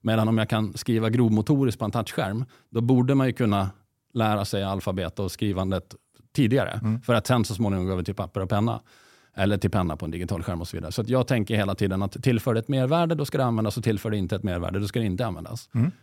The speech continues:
Speaker 1: Eh, som det ser ut idag så är mycket av rekommendationerna som ges, de baserar sig på att barn blir väldigt stillasittande när de är framför en skärm. Och då är det egentligen stillasittandet som är problemet.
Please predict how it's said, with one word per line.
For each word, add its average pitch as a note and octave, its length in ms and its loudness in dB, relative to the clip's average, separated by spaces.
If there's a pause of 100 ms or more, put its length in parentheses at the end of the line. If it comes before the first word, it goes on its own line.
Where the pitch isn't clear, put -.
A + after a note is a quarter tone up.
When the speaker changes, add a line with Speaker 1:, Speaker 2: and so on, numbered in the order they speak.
(160)
Speaker 1:
Eh, G#2 280 2
som C#3 180 4
det C#3 80 6
ser D3 100 2
ut C#3+ 140 2
idag D3+ 320 4
så D3 100 2
är C3 60 4
mycket B2+ 260 4
av A2+ 80 0
rekommendationerna C3+ 760 0
som G#2 180 0
ges, E2 300 -6
de B2 220 2
baserar A2+ 360 2
sig G2+ 120 -6
på G#2+ 80 -4
att G2+ 60 -4
barn G#2 200 0
blir G2 100 0
väldigt G2 200 -2
stillasittande A2 680 -2
när E2+ 100 -2
de F2+ 100 -2
är E2+ 60 -2
framför E2+ 260 -6
en F#2+ 80 -4
skärm. D3 340 -2 (880)
Och A2 80 0
då A#2+ 60 4
är A#2 40 6
det B2 60 4
egentligen A#2 400 0
stillasittandet A#2+ 720 0
som G2 120 -2
är F#2 100 -2
problemet. A#2+ 680 0